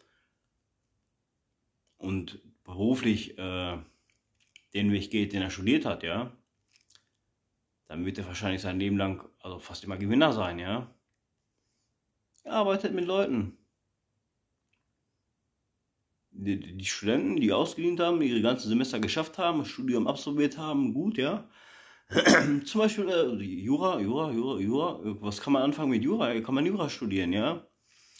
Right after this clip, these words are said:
Äh, wenn man Jura studiert, dann gewinnt man immer nur, ne? Dann, ähm, macht man eine Menge Kohle und arbeitet mit Menschen, ja? Dann gibt es Personen, die sich anfechten, ja?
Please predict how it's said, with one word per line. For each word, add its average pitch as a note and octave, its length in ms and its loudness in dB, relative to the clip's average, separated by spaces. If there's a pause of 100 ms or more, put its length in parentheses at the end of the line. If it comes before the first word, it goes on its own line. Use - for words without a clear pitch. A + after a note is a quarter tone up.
(440)
Äh, G#2+ 100 -2
wenn G#2+ 140 2
man C3+ 160 8
Jura F3+ 220 6
studiert, F3 360 -6
dann D#3+ 120 4
gewinnt C#3 260 2
man C#3+ 140 0
immer A2 180 2
nur, F2+ 180 -2
ne? A2 360 -4 (1080)
Dann, G2+ 280 2
ähm, G2+ 640 -2 (1800)
macht G#2+ 200 -2
man B2 140 6
eine A#2 100 8
Menge A2+ 260 8
Kohle G#3 600 4 (1900)
und D3+ 240 0
arbeitet D3+ 440 4
mit G2+ 120 -4
Menschen, A2 460 2
ja? G#2+ 380 -4 (1400)
Dann G2+ 120 2
gibt A2+ 180 4
es G#2 120 -8
Personen, B2 380 4
die C3 60 4
sich G#2+ 200 -2
anfechten, D#3+ 580 0
ja? D3+ 400 0